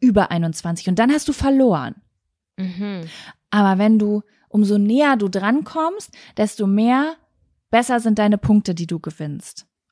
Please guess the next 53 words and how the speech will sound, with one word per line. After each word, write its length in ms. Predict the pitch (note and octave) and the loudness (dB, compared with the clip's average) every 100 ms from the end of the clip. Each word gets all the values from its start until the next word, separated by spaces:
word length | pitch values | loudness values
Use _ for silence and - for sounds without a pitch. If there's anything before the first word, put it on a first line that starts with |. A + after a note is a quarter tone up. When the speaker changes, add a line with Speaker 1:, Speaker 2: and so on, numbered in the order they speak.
| G3+ | 0
Speaker 1:
Und 100 | G3 | 2
wenn 120 | G3+ | 2
du 60 | |
Speaker 2:
Mhm. 40 | F#3 | 2
Speaker 1:
drüber 320 | G3+ B3+ C#4 | 2 2 2
kommst, 420 | A#3+ C#4+ D4+ - | 0 -4 -4 -2
dann 140 | A3 A3 | -2 -2
verlierst 580 | - G#3 F3 D#3+ - - | -2 -4 -2 -6 -8 -14
du. 160 | C#3+ - - - - | -14 -16 -20 -20 -18
Genau, 400 | - G3 E3+ D3+ | -2 0 0 -2
naja, 400 | F3 F3+ E3 - - | -2 -2 -2 -6 -12
so 120 | - F#3 | -14 -8
viel 120 | F3+ | -4
dazu, 380 | E3+ D#3 - D3+ | -4 -6 -6 -2
war 100 | E3 | -2
jetzt 100 | - | 0
auch 60 | E3+ | -2
nicht 80 | |
so 120 | D#3+ D#3+ | -2 -6
wichtig. 280 | D3+ - - - A3 | -8 -8 -12 -12 -8
Auf 180 | - - | -2 2
jeden 160 | A3+ A#3+ | 2 2
Fall, 340 | A3+ A3 G#3+ - | 2 2 0 0
das 160 | G#3+ | -2
sind 160 | A#3 A#3+ | 2 0
die 60 | G#3 | 0
beiden 240 | G3 F#3 | -2 -2
Spiele, 340 | - A3 B3 | -4 -4 -2
die 120 | A3 F#3+ | 0 -4
habe 100 | G#3 | -4
ich 80 | |
immer 180 | - F3+ | -4 -2
mit 100 | F3 | -2
meiner 260 | E3+ E3 - | -4 -4 -2
Oma 260 | F#3 A#3 | 0 2
gespielt, 440 | B3+ - - C#4 C4+ - - _ | 0 -4 -4 -4 -4 -14 -20 _
und 140 | G3+ | -2
zwar 320 | - - - - | 0 0 -2 0
um 160 | G3+ G3+ | 0 0
Asche. 460 | - - - B3+ G#3+ - | 2 0 0 -4 -8 -2
Wir 120 | G3 | 0
hatten 180 | F#3+ - | 0 -2
alle 220 | G3+ G#3 | 0 2
eine 160 | G#3 G#3 | 2 0
Kasse. 420 | - G#3 - D#3+ | -2 -4 -2 -6
Also 220 | D#3+ F#3 | -4 -2
wir 60 | G3 | -2
sitzen 260 | A#3 - C4+ | -4 -4 -2
da 120 | A3+ | 0
zu 100 | G3+ | -2
dritt 240 | F#3 G3+ | -4 -6
am 120 | - F#3 | -4 -4
Tisch 280 | C4 D4+ | -4 -4